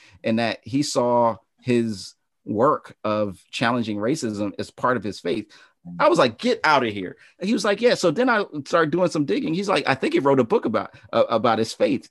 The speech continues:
This dude has a book, <laughs> Derek Bell, the late Derek Bell, about gospel choirs and his faith and, and, and, and how the gospel relates to liberation.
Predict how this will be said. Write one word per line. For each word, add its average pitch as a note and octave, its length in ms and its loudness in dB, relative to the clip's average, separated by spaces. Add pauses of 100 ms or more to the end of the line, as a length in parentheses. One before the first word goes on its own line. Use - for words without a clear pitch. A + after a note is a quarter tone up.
This A3+ 160 0
dude F#3 240 -2
has D#3+ 180 2
a B2+ 80 4
book, C3+ 480 0 (100)
<laughs> - 320 -6
Derek D3 300 2
Bell, G#2+ 420 2 (300)
the A#2 140 -2
late C#3 240 2
Derek C#3+ 180 2
Bell, A2+ 320 2
about A#2 600 2
gospel B2 520 0
choirs B2 560 0
and G2 80 -2
his F#2+ 160 -10
faith C#3 540 0
and, F#2+ 200 -4
and, G2 200 -8
and, G2 220 -8
and G2 200 -8
how A2+ 160 -2
the G#2 140 -4
gospel A#2 420 -2
relates A2+ 340 -4
to A2 100 -8
liberation. A2 680 -4